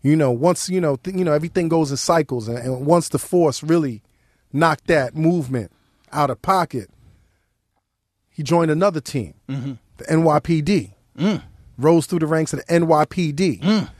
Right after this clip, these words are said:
Speaker 1: Served twenty-two years in the N Y P D.
Speaker 2: Mm.
Speaker 1: You know, different regimes, different movements.
Speaker 2: Black cop, survivor.
Speaker 1: Black cop, survivor. Lived twenty-two years to that,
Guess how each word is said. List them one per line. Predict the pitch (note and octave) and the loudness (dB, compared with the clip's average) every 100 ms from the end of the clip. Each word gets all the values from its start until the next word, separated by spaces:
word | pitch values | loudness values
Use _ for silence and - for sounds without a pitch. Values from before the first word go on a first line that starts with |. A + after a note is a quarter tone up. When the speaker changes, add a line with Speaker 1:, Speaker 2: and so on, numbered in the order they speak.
| _ - | _ -12
Speaker 1:
Served | - F3 D3 - | 0 2 2 0
twenty-two | G3 G#3 - G#3+ | -2 0 -4 -6
years | F#3 F#3+ D3 | 0 0 0
in | C#3 | -2
the | D3+ | -2
N | D#3+ | 0
Y | D3+ C#3+ | 2 0
P | - D3+ | -2 -6
D. | C3+ D#3 G#2 | 0 0 0
Speaker 2:
Mm. | C#3+ D3+ F#2+ - - D3 | -2 -2 -4 -14 -10 -2
Speaker 1:
You | |
know, | D3+ B2+ - | 0 -2 -2
different | C#3+ F3+ G3 D#3 | 0 0 0 -2
regimes, | C#3+ C3 E3 E3 C3 | -2 0 0 0 -2
different | D#3+ - D3+ | -4 -4 -2
movements. | D#3 D#3+ C#3+ D#3+ - | 0 0 -4 -10 -10
Speaker 2:
Black | - E3 F3 - | 2 4 4 2
cop, | G#3+ G#3 - - | 2 2 -2 -14
survivor. | - E3+ B2+ F3+ A3 B2 G#2+ | -4 -2 2 4 4 0 -2
Speaker 1:
Black | D#3+ E3 - | 0 0 -2
cop, | F3+ F#3 - | 0 0 0
survivor. | - C#3 C3 E3+ D3+ A#2 F2+ _ _ _ _ _ B2+ | -6 -4 2 2 2 0 -8 _ _ _ _ _ -4
Lived | D#3 G3 F3+ - | 2 2 0 -6
twenty-two | - G3+ F#3+ - G3+ | 0 2 2 -2 -4
years | F3+ F#3 D#3 - | 2 2 2 0
to | D3 | 0
that, | B2+ A2 | 0 -2